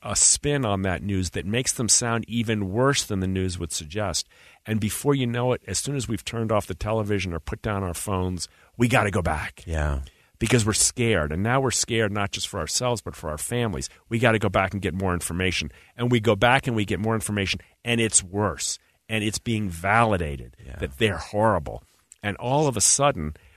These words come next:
Speaker 1: we've been convinced, and I would say duped,
Speaker 2: Yeah.
Speaker 1: into finding ourselves in a vice grip of contempt ourselves. We don't know how to get out.
Speaker 2: Yeah, and so, and so often it's that, uh,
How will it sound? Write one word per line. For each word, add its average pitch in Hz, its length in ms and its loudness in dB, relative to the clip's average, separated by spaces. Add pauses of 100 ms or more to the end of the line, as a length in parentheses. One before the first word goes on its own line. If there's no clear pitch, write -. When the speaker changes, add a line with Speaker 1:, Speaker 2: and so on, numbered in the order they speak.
(160)
Speaker 1:
we've 143 400 0
been 117 300 0
convinced, 110 640 -4
and 82 220 -10
I 135 240 0
would 120 180 2
say 92 240 2
duped, 82 760 0 (200)
Speaker 2:
Yeah. 82 280 0 (380)
Speaker 1:
into 107 460 0
finding 131 720 0
ourselves 104 640 0
in 110 200 -4
a 82 180 -4 (160)
vice 101 520 2
grip 95 340 -2
of - 140 -4
contempt 117 400 0
ourselves. 107 340 2
We 95 220 -6
don't 110 240 -6
know 110 140 -12
how 85 260 -6
to 76 80 -6
get 69 220 -12
out. 64 180 -14
Speaker 2:
Yeah, 67 400 -4
and - 140 -6
so, 127 160 4
and 101 180 0
so - 180 4
often 87 320 4
it's 76 200 -2
that, 73 340 0
uh, 73 200 2